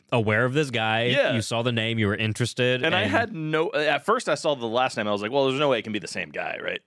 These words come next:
Speaker 1: And then you go to the I M D B, and his only credit on I M D B is King Bong,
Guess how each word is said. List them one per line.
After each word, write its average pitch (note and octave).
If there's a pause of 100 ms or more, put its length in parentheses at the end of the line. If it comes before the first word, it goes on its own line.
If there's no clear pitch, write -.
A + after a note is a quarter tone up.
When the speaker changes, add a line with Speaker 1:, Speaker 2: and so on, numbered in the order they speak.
(180)
Speaker 1:
And C3
then D3
you D3
go C3+
to B2
the A#2
I A#2
M A2
D G#2+
B, B2
and G#2+
his G#2
only D3
credit A2 (240)
on A2+
I A2
M G2+
D G#2
B A2
is F#2 (680)
King G#2
Bong, E2+